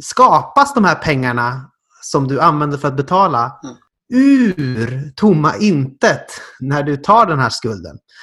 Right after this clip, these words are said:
Speaker 1: Eh, banken har ju väldigt lite täckning egentligen för,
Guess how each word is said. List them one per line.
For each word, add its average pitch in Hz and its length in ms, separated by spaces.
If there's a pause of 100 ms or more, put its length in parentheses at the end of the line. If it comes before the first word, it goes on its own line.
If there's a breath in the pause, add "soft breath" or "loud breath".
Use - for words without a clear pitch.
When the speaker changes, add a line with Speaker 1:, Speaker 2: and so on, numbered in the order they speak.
(380 loud breath)
Speaker 1:
Eh, 123 180
banken 240 380
har 180 120
ju 151 80
väldigt 151 340
lite 143 180
täckning 208 580
egentligen 120 480
för, 113 460